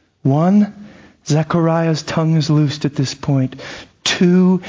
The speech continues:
his tongue is loosed in direct correlation with the naming of his son.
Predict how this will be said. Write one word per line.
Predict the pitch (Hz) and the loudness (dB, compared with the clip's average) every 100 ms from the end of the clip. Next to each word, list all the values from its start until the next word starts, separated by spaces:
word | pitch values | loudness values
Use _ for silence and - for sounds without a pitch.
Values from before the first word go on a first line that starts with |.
| - - - | -12 -16 -6
his | 165 147 | -4 -4
tongue | - 175 180 175 | -2 0 0 0
is | 151 | -2
loosed | 156 160 175 170 - | 0 2 2 0 -6
in | - 156 143 | -4 0 0
direct | 147 165 202 - | 2 0 -2 -4
correlation | 196 170 156 151 143 143 - 143 135 - - - | -4 -2 0 0 0 -2 -2 -2 -2 -6 -10 -4
with | 147 | -4
the | 156 | -2
naming | 143 143 147 143 143 139 139 | 0 0 2 0 0 -2 -4
of | 135 127 | -4 -4
his | - 131 | -4 -4
son. | - - - 117 113 110 | -4 -4 -4 -4 -6 -8